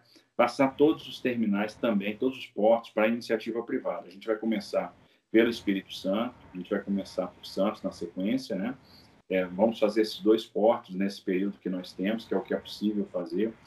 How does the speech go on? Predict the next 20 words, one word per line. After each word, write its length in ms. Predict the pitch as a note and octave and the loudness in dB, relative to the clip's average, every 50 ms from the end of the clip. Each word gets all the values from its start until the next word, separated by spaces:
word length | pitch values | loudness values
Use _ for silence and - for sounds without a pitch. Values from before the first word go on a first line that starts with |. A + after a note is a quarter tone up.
| - - - - - - | -20 -20 -20 -16 -8 -4
Não 80 | - | -4
adianta 300 | F#2 - G#2+ A2 A2+ - | 0 2 2 2 2 0
eu 40 | G#2+ | -4
chegar, 340 | - - G#2 G2 G#2 G#2 A2 | -2 -2 -2 -2 0 0 0
não, 140 | B2+ A#2+ G#2 | 0 0 -2
vou 120 | G2+ G2+ | -2 -2
passar 280 | G2 A2+ A2+ - B2+ A2+ | -4 -4 -2 0 -2 -2
tudo 220 | - - C#3+ C#3 | 0 0 -2 0
pra 80 | - B2 | 0 -4
iniciativa 400 | A#2+ - A#2+ A2+ A2 A#2+ A2+ A2 | -4 -2 -2 -2 -2 -2 -4 -2
privada, 340 | A2+ A2 F#2 F#2+ F#2 F2+ F#2 - _ | -2 -2 0 0 -2 -4 -8 -14 _
porque 240 | _ - G2+ G#2 G#2+ | _ 0 2 4 4
a 80 | G#2+ | 2
gente 140 | - A#2 A2+ | 2 -6 -12
precisa 200 | - - - G#2+ | -8 -2 -2 -2
de 60 | - | -2
perna, 440 | - - A2 G2+ G#2 A2+ A#2 A#2 G2+ - _ | 0 2 4 4 4 4 2 -2 -6 -10 _
precisa 220 | _ - - F#2 F2+ | _ -8 -6 -6 -6
de 80 | G2 | -6
tempo. 360 | - - F#2+ F#2+ G#2 A2+ A#2 | -6 -2 -2 0 0 0 -2